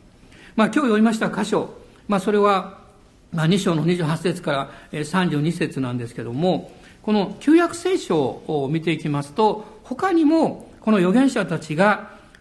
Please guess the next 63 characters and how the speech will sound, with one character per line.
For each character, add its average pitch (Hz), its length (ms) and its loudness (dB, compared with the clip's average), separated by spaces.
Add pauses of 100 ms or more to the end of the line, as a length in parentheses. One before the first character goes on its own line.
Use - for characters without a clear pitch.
「私 285 480 0
の 277 180 2
霊 269 180 2
を 208 120 0
注 202 120 -6 (160)
ぐ」 214 160 -6
と 170 140 -2
い 139 60 -2
う 131 120 -4
こ 190 160 -4
の 190 100 0
よ 202 120 0
う - 20 0
な 151 80 -2
預 131 160 -4
言 180 160 -2
を 175 100 -8
語 - 220 -10
っ 185 100 -8
て 165 100 -12
い - 20 -12
ま 107 100 -16
す。 - 160 -20 (920)
ね、 233 120 -10 (140)
ま 247 100 4
あ、 - 20 2
二 359 200 0
つ 359 100 -2
の 196 260 2 (180)
こ 151 260 -2 (100)
と 170 80 0
だ 160 100 -2
け 170 80 -2
を 165 60 -4
取 160 160 -2
り 156 40 0
上 151 120 -2
げ 147 60 -6
た 160 80 -4
い 139 80 -6
と 147 80 -8
思 135 100 -4
い 127 40 -4
ま 123 100 -6
す 120 120 -10
が、 147 140 -4 (280)
一 381 260 -4
つ 320 120 -4
は 247 460 0
イ 190 100 -4
ザ 262 140 0
ヤ 302 140 0
書 220 160 -2
の 180 100 2
四 269 260 4
十 180 140 2
四 226 240 4
章 139 240 -4
の 127 120 -4
三 262 280 2
節 113 260 -6
で 101 120 -16
す。 - 140 -20